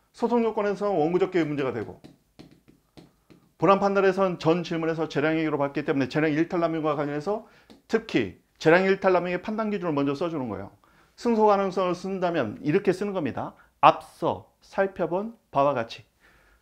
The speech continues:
사증 발급에 관한 업무는 재량 행위이므로 재량 일탈 남용이 문제되고 그러면 재량 일탈 남용의 판단 기준,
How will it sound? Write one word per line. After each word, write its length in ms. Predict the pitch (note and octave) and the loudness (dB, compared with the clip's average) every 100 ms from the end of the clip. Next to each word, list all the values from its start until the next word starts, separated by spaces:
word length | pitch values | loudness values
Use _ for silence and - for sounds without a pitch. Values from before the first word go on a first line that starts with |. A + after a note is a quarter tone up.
| _ _ _ _ - | _ _ _ _ 0
사증 480 | A3 A3 A3+ A3 | 2 2 -2 -2
발급에 480 | F3 D3+ E3+ F3+ F3 | 4 4 4 4 2
관한 240 | F3 D#3+ D3+ | 2 2 2
업무는 460 | D3+ D3+ C#3 G#2 | 2 0 0 -2
재량 320 | - C#3+ E3 | -2 0 0
행위이므로 560 | D#3+ E3 D#3 C#3+ A#2 G2 | -2 -4 -2 0 0 -2
재량 240 | - E3+ D#3 | -2 0 2
일탈 300 | D#3+ F3+ E3 | 0 0 0
남용이 260 | D#3+ D#3+ | 0 -2
문제되고 720 | C#3 C#3 C#3+ C#3 B2+ G2 F2 _ _ - _ - - | -2 -4 -2 -2 -2 -4 -10 _ _ -20 _ -16 -2
그러면 260 | F3+ D3+ | 0 0
재량 240 | E3 E3+ E3+ | 2 0 0
일탈 260 | E3 F3 | 0 0
남용의 400 | E3+ D#3+ F#3+ A#3+ - - - _ _ _ _ _ _ _ - _ _ _ _ _ _ _ _ _ - - _ | 0 0 -4 -8 -14 -20 -20 _ _ _ _ _ _ _ -20 _ _ _ _ _ _ _ _ _ -20 -20 _
판단 360 | - A3+ G#3 F#3 | -4 0 0 0
기준, 360 | D3+ A#2+ G2 | -2 -4 -10